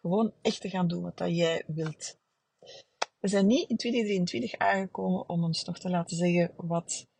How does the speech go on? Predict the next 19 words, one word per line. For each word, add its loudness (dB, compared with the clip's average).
eh, -4
wat 0
we 0
te -4
doen -4
en -6
te -8
laten -4
hebben. -10
Ik -8
denk -2
dat -8
die -6
tijd -6
echt -16
wel -8
voorbij -8
is. -12
Voilà. -10